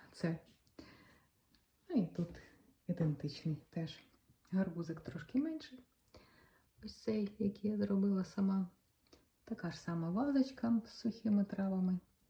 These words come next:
Ті самі гарбузики. Тут ароматна свічка, трошки з іншим запахом.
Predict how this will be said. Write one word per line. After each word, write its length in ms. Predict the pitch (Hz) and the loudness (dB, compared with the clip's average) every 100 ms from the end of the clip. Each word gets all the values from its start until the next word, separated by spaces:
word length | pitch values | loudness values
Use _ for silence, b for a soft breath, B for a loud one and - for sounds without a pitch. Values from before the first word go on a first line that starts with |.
| B B B B B _ _ _ _ _ _ _ _ _ | B B B B B _ _ _ _ _ _ _ _ _
Ті 140 | - | -2
самі 320 | 196 180 170 160 | -2 -2 -2 0
гарбузики. 840 | 190 214 269 269 254 - 226 214 - - _ _ _ - | 0 0 0 0 2 4 4 4 0 -16 _ _ _ -4
Тут 220 | 277 202 | -2 0
ароматна 480 | 170 165 175 - 151 | 0 0 -2 -4 -10
свічка, 460 | - 175 - 156 151 - - - - | -4 -4 -4 -6 -8 -10 -10 -10 -4
трошки 380 | 320 - - | -4 -4 -6
з 80 | 147 | -2
іншим 280 | 151 147 151 | -2 -2 -6
запахом. 560 | - 147 - 127 156 | -6 -6 -6 -6 -6